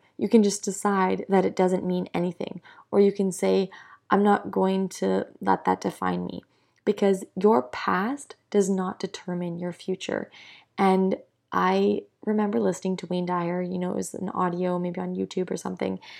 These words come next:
and he said it so perfectly. He compared our lives to boats, and the wake of the moving boat is your past, and how the wake doesn't determine the path of the boat.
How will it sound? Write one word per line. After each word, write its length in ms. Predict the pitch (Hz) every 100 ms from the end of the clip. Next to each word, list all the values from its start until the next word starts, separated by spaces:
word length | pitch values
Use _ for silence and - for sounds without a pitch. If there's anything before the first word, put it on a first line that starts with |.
| - -
and 100 | 196
he 120 | 190
said 180 | 190 190
it 140 | 190
so 260 | - - 185
perfectly. 680 | 185 185 - - - - 180 _ _ _ _ _ _ _ _ _
He 160 | -
compared 540 | 214 214 190 180 180 175 - - - _
our 220 | 185 185
lives 520 | 175 165 170 175 - -
to 140 | 185
boats, 560 | 160 175 - - - - - - _
and 360 | 185 180 180 180 -
the 180 | 175 180
wake 420 | 175 185 196 202 -
of 180 | 190
the 80 | 196
moving 360 | 185 185 190 185
boat 360 | 180 190 233 - _ -
is 200 | 196 185
your 120 | 185
past, 640 | - - - - - - _ _ _ -
and 140 | 196
how 400 | 190 185 185 185 - _ -
the 160 | 185
wake 560 | 180 196 262 240 220 - _ _ _
doesn't 400 | 190 190 226 -
determine 580 | 190 - 196 190 180 175
the 80 |
path 360 | - - 185 170 -
of 120 | 180
the 80 | 175
boat. 380 | 165 - -